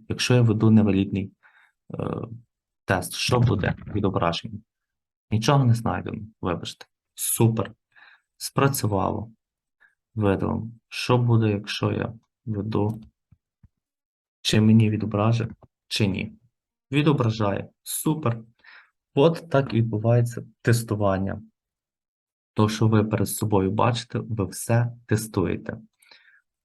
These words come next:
Любе поле, ліміти, критерії, валідацію, усе. Усе, що бачите. І, звичайно, робите чек-ліст, щоб нічого не забути.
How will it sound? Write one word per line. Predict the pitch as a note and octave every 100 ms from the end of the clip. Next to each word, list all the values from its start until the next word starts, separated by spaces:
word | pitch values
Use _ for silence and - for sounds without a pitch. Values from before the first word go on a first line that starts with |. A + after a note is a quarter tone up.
| _
Любе | A2+ G#2 G#2+ G2 A#2+
поле, | A#2 G2+ G2+ G#2 A2+ - _ _ _ _ _ _ _ _ _
ліміти, | A2 A#2+ A#2+ G#2+ G2 G#2+ G#2+ - -
критерії, | A#2+ B2+ A#2+ F#2+ F#2+ F#2 G2+ G2 - _ -
валідацію, | G#2+ A#2+ A2+ G2 F2+ - - - - _
усе. | A#2+ A#2 - F2+ F2+ - _ _ _ _ _ _
Усе, | G2+ - B2
що | A#2+ -
бачите. | G#2 F#2 - - A#2 -
І, | C3+ C3 -
звичайно, | - G2+ F#2+ - A#2+ A#2+ A2 - - - _
робите | G#2+ A2 A2 A2
чек-ліст, | - A#2 - B2 D3+ - - _ _
щоб | - G#2+ G#2
нічого | G2 - A#2+ A#2+
не | A2+
забути. | G2+ - F2+ -